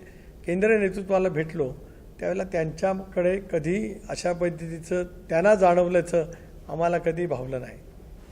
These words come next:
गेले सहा दशकं महाराष्ट्राच्या राजकारणात असल्यामुळे शेतकऱ्यांच्या दृष्टिकोनातून पवारसाहेबांनी अनेक वेळेला वेगवेगळे निर्णय जरूर त्या ठिकाणी घेतले. त्यांना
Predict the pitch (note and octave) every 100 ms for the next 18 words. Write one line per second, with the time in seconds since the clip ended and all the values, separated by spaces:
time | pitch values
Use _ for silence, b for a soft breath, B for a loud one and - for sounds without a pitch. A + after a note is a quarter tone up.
0 | D#3+ D3 D#3 D#3 D3 - D3 D3+ D#3 D3+
1 | - - D#3 D3+ C#3+ C#3+ C3+ D3 C#3+ D3
2 | C3 - D3 C#3+ C3 D3+ D3+ D3+ A2+ -
3 | B B B B B - C#3+ - D#3 D3+
4 | D#3 D3+ - - D3+ D#3 D#3 D#3 C#3+ C#3+
5 | C#3 C#3+ D3 D3+ D3+ D3+ C3 C#3 D#3 D#3
6 | D3 C#3+ C#3 D3 D3+ C#3 C#3 D3 D3 -
7 | - D#3 D3+ F3+ F#3 C#3+ C3+ C3+ C3+ B2
8 | - D3 E3 - - - - - - -
9 | - - - - - - D3+ D3+ D#3 D3+